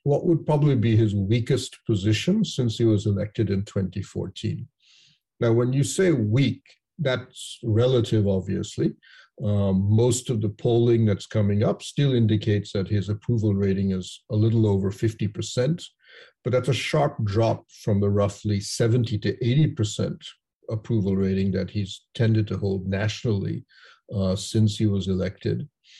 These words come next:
Um, the B J P, however, retains its broad,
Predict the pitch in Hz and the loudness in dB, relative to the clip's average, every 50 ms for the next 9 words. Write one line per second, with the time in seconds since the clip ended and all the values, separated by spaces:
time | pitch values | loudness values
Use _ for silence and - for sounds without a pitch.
0 | - _ _ _ _ _ _ - 107 101 98 101 101 98 101 98 98 98 98 98 | -20 _ _ _ _ _ _ -8 -4 -2 0 0 0 0 2 2 2 2 0 -2
1 | - - _ _ _ _ _ - 120 113 104 - 139 139 131 117 131 131 123 123 | -4 -8 _ _ _ _ _ -2 0 0 0 2 2 2 2 4 4 2 2 0
2 | - - 151 151 151 151 123 120 131 120 123 120 120 127 135 127 127 127 117 120 | 0 2 4 4 6 6 4 4 4 4 4 4 4 4 4 2 2 0 -2 -2
3 | - - 139 135 135 139 135 131 127 117 113 - - 113 104 - - - - 107 | 0 0 0 2 2 2 2 2 0 0 -2 -2 -4 -4 -4 -4 -6 -6 -4 -4
4 | 98 101 113 107 110 110 113 117 120 113 107 104 | -2 0 2 2 4 4 4 4 2 2 0 -2